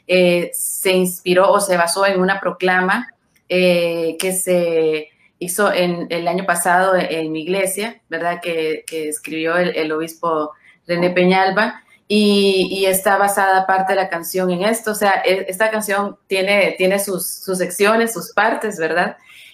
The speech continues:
Y, y parte de ello fue esta proclama de cumplimientos. Y bueno, muchas personas dirán, "Ajá, cumplimientos en este tiempo, ¿verdad?". Ah,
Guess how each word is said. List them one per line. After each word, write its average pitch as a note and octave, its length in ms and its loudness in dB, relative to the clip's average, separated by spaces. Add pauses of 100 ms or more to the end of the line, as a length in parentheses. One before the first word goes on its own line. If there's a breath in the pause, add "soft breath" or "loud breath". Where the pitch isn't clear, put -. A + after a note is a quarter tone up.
(120 loud breath)
Y, G3 640 2 (480)
y G3 120 -2
parte G3 300 0
de F#3+ 120 4
ello G3 200 0
fue F#3 160 2
esta F3+ 180 -2
proclama F3+ 460 -2
de E3 140 -4
cumplimientos. F3 720 -8 (480 loud breath)
Y G#3+ 100 2
bueno, A3 260 4
muchas G#3 300 0
personas G#3+ 640 2
dirán, G3+ 400 0 (500 loud breath)
"Ajá, G#3+ 400 0
cumplimientos G3 1080 0 (200)
en G3 220 2
este G#3 180 -2
tiempo, A#3 460 2
¿verdad?". F3+ 480 0 (120)
Ah, - 280 -2